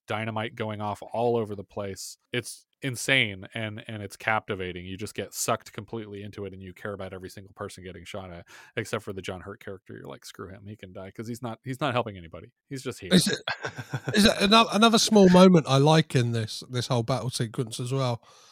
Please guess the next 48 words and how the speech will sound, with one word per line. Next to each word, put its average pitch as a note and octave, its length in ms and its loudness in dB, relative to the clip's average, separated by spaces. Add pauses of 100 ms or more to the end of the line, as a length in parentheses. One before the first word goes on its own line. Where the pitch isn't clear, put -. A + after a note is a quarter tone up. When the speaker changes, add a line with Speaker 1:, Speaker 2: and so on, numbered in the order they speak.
(180)
Speaker 2:
I'm D#3+ 60 -4
not C#3+ 100 0
sure D3+ 160 10
if A2 80 6
either C#3 320 8
of C3+ 60 4
you C#3+ 160 8
picked B2+ 240 0
up A#2 100 0
on A#2+ 60 -2
this, A#2 160 0 (260)
is C3+ 120 2
there's, F3 160 6
like, A3 180 4
a F3 60 4
stenographer D#3 960 2 (240)
just D3 180 6
Speaker 1:
Right. F#3+ 120 12
Speaker 2:
sat D#3 180 8
under D3+ 360 6
a C#3+ 60 2
tree, F3 520 10 (160)
Speaker 1:
<laughs> - 140 -12
Speaker 2:
like, F3 180 8
kind G3 280 10
of F#3 120 12
writing G3+ 720 10
what E3+ 220 10
is D3+ 120 8
going E3 360 8
on, G3 120 4
almost G#3+ 320 8
Speaker 1:
Yeah. E3+ 120 10
Speaker 2:
like F#3 100 6
the, F3 160 8 (380)
yeah, F#3+ 160 8
like D#3 220 6
the E3+ 100 4
kind D#3+ 180 8
of D3+ 120 10
war E3+ 260 12
correspondent, D3+ 1040 8
like, C#3+ 120 4
Speaker 1:
Exactly, C#3+ 340 6
yeah. D#3+ 60 8
Speaker 2:
journalist - 680 4
<laughs> E3 60 4
there, E3 180 4